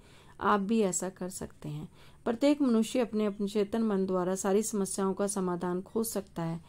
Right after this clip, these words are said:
यदि आप सोने से पहले अवचेतन मन से कहें कि मैं सुबह छह बजे उठना चाहता हूँ, तो ये आपको ठीक उसी समय जगा देगा। आपका अवचेतन मन आपके शरीर का निर्माता है। आपका उपचार कर सकता है, इसलिए आप प्रत्येक रात आदर्श विचारों के साथ सोएंगे तो आपका अवचेतन मन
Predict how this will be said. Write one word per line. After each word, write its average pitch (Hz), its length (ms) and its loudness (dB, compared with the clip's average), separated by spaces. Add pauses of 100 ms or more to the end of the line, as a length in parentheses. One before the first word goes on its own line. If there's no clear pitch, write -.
(280)
यदि 220 300 2
आप 220 140 2
सोने 190 360 0
से 208 140 -2
पहले 190 320 0
अवचेतन 214 440 -2
मन 208 220 2
से 185 180 -4
कहें 180 340 -4 (440)
कि 262 140 4
मैं 233 220 4
सुबह 196 260 2
छह 226 220 0
बजे 202 180 2
उठना 180 340 0
चाहता 165 360 -4
हूँ, 180 220 -4
तो 226 140 -2
ये 226 240 4
आपको 196 380 -2
ठीक 220 280 -6
उसी 202 200 -6
समय 175 280 -4
जगा 160 320 -8
देगा। - 340 -12 (720)
आपका 269 320 2
अवचेतन 226 460 2
मन 202 180 2
आपके 190 280 0
शरीर 190 320 2
का 196 160 0
निर्माता 160 500 -2
है। 156 160 -6
आपका 202 360 0
उपचार 185 360 -2
कर 196 160 -2
सकता 202 360 -6
है, 196 180 0
इसलिए 240 340 -2
आप 220 160 -2
प्रत्येक 196 440 0
रात 180 260 -4
आदर्श 202 440 -2
विचारों 185 400 -4
के 185 140 -6
साथ 180 220 -6
सोएंगे 175 440 -4
तो 190 140 -2
आपका 180 300 -6
अवचेतन 170 460 -6
मन 180 220 -2